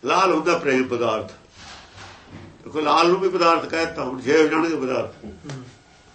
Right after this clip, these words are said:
Speaker 1: ਪ੍ਰੇਮ ਪਦਾਰਥ, ਗੁਰਮਤਿ ਦਾ ਕਿਆ? ਗੁਰਮਤਿ ਪ੍ਰੇਮ ਭਗਤੀ ਹੈ। ਪ੍ਰੇਮ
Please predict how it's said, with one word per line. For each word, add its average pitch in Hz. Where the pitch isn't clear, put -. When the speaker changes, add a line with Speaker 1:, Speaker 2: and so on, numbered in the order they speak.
Speaker 1:
ਪ੍ਰੇਮ 208
ਪਦਾਰਥ, 135
ਗੁਰਮਤਿ 175
ਦਾ 180
ਕਿਆ? 135
ਗੁਰਮਤਿ 147
ਪ੍ਰੇਮ 131
ਭਗਤੀ 120
ਹੈ। 92
ਪ੍ਰੇਮ 165